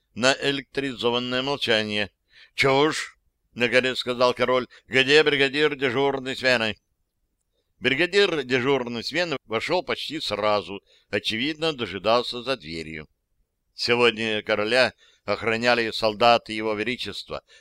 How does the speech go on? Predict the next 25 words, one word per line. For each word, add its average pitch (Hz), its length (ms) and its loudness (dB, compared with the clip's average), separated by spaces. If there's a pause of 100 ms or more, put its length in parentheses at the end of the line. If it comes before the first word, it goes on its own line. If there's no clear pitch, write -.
лейб-гвардии 113 920 2
шотландского 107 800 0
пехотного 107 580 -4
полка, 92 480 -2 (600)
и 110 120 -2
главным 165 440 4
среди 98 360 -6
них 156 240 -4
был 143 220 -2
бригадир 101 540 -4
Брюс. 98 580 -8 (480)
Худощавый, 139 800 2
суровый 131 480 0
шотландец, 110 960 -2 (300)
всегда 120 400 0
серьёзный. 113 760 -4 (760)
Министры 143 520 -2
уставились 135 800 0
на 120 120 -4
его 120 300 2
автомат 120 640 0
на 104 100 -2
ремне 107 340 -4
за 98 160 -6
спиной. 104 560 -4